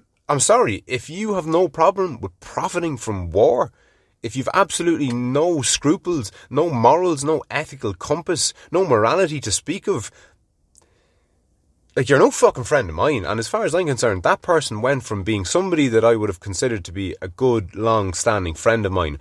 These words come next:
to somebody that I went to school with. But I couldn't get that out of my head. Now, as soon as I uploaded the episode, now, I didn't get all my thoughts out of my head. In order to get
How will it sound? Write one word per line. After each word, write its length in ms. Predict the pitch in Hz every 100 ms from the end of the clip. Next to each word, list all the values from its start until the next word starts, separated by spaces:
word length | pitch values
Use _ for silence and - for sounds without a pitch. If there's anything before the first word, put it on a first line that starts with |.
| - -
to 120 | -
somebody 360 | 135 196 175 131
that 140 | 107
I 80 | 104
went 160 | 98 85
to 80 | -
school 400 | - 135 185 151
with. 300 | - - _ _ _ _ _ _ _ _ _ _ _ _ _ _ _ _ _ _ _ - -
But 120 | 151
I 40 | 160
couldn't 280 | 220 190
get 120 | 170 147
that 120 | 139
out 60 | 135
of 60 |
my 100 | 113
head. 280 | 104 147 78 - -
Now, 160 | 139
as 140 | 143 123
soon 460 | - 170 175 156 -
as 200 | 123 110
I 100 | 107
uploaded 460 | 143 139 117 101 76
the 140 | 92
episode, 420 | - - 82 104 - -
now, 160 | 135 135
I 60 | 156
didn't 180 | 123
get 160 | 95 85
all 180 | 104 131
my 120 | 127
thoughts 340 | - 92 85
out 60 | 92
of 60 | 82
my 60 |
head. 160 | 87 98
In 140 | 101
order 160 | 127 120
to 120 | 104
get 220 | 107 101